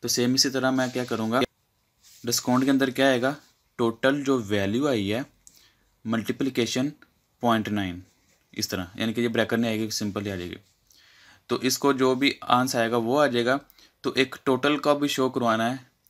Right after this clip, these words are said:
और एक डिस्काउंट को भी शो करवाना है, तो मैं एक न्यू लेबल इधर लगा लूँगा। न्यू लेबल के ऊपर मैं वैल्यू शो करवाऊँगा, तो न्यू लेबल का कोई भी आप नाम रख लें, तो मैं रख लेता हूँ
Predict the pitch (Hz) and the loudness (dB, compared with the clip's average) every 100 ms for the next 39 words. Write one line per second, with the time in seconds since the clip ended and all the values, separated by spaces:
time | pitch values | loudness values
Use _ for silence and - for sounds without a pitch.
0 | _ 117 117 123 117 123 120 - 117 120 | _ -2 -2 0 -2 -2 -2 0 0 0
1 | 131 135 131 127 123 110 110 139 - _ | -2 -2 -2 -2 0 -2 -2 -4 -12 _
2 | _ - 127 123 120 123 123 117 143 131 | _ -2 2 4 2 2 0 4 4 4
3 | 110 120 120 117 120 117 104 98 120 113 | 2 2 0 0 2 2 0 0 0 0
4 | 107 - _ - _ - _ - - _ | -2 -10 _ -20 _ -20 _ -20 -20 _
5 | _ _ _ _ _ _ _ 107 123 139 | _ _ _ _ _ _ _ -2 2 4
6 | 123 127 127 123 127 123 110 117 131 143 | 2 2 0 0 0 2 0 0 0 0
7 | 127 117 107 113 120 _ - _ - 123 | 0 -2 -2 -4 -6 _ -20 _ -4 0
8 | 120 123 135 127 123 123 131 123 120 123 | 2 2 2 2 0 0 -2 0 -2 0
9 | 135 131 113 107 113 123 110 120 135 _ | -2 -2 -2 -2 0 -2 -2 -6 -6 _
10 | - - _ - 117 113 113 - 117 117 | -20 -20 _ -4 0 2 2 0 -2 0
11 | 120 120 110 110 117 | 0 -2 -4 -2 -2